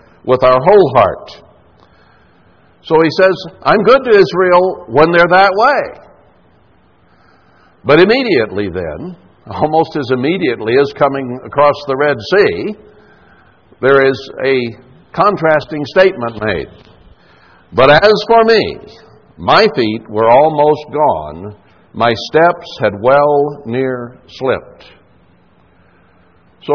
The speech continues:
we had become, after essentially building Pasadena up, the church being built in the fifties and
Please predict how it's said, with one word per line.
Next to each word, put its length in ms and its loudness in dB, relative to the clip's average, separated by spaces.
we 460 0
had 200 -6
become, 720 -6
after 640 -4
essentially 560 -4
building 800 -2
Pasadena 640 -4
up, 580 -4
the 80 -12
church 400 -2
being 340 -4
built 380 0
in 120 -10
the 140 -12
fifties 460 -8
and 100 -14